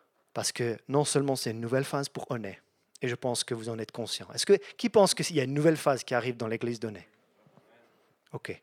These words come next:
quand même quelques convaincus. Mais d'après ce que j'ai partagé aujourd'hui, qui pense que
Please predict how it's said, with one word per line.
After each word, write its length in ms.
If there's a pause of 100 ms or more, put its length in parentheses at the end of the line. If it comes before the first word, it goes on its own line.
quand 100
même 160
quelques 220
convaincus. 420 (1700)
Mais 300 (260)
d'après 280
ce 80
que 80
j'ai 100
partagé 380
aujourd'hui, 320
qui 180
pense 300
que 160